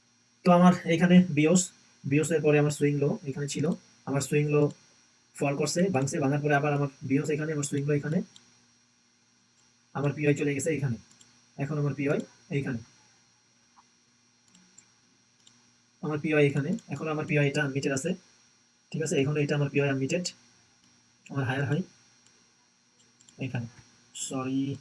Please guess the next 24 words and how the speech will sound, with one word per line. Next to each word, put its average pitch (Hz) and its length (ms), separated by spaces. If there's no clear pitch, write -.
সুইং 147 220
লো 147 60
এখানে, 143 240
আমার 135 180
হায়ার 135 200
হাই 143 120
এখনো 139 220
হয়নি। 139 180
এক, - 140
দুই, 131 140
ইয়েস, 139 240
হায়ার 139 180
হাই 139 160
এখানে 127 220
হবে। 123 140
ইয়েস, - 200
আবার 156 260
আমার 156 180
এখানে 147 240
বিওস, 143 240
আমার 131 220
আবার 143 240
এখানে 135 240
পিওয়াই, 127 240